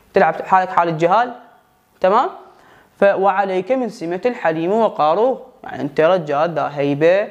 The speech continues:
حليم مثل ما نقول، وق-، وقور. زين؟ فهذا شنو تناقض نسميه. هذا معنى التعجب. التعجب يعني قاعد يش-، يصير فد شغلة عظيمة، أو فد شي، آه، منافي للأخلاق، أو ما شابه ذلك.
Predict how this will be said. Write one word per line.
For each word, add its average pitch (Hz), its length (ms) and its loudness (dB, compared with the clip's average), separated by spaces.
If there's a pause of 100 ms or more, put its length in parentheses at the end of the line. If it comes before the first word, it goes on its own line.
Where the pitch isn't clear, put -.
(580)
حليم 156 460 0
مثل 175 200 0
ما 185 180 2
نقول، 190 320 0
وق-، 160 320 -4
وقور. 190 560 2 (640)
زين؟ 262 220 0 (320)
فهذا 233 140 4
شنو 240 160 2
تناقض 190 520 -2
نسميه. 143 360 -14 (300)
هذا 262 220 2
معنى 233 220 0
التعجب. 175 560 -2 (380)
التعجب 185 600 0
يعني 196 400 0
قاعد 175 240 0
يش-، 180 300 -8
يصير 196 420 2
فد 185 240 -8
شغلة 277 480 0 (360)
عظيمة، 233 560 0 (680)
أو 240 100 4
فد 226 220 0
شي، 330 420 0 (260)
آه، 175 300 2
منافي 254 520 0
للأخلاق، 226 600 0
أو 160 100 -4
ما 170 140 -6
شابه 233 540 2
ذلك. 220 300 -4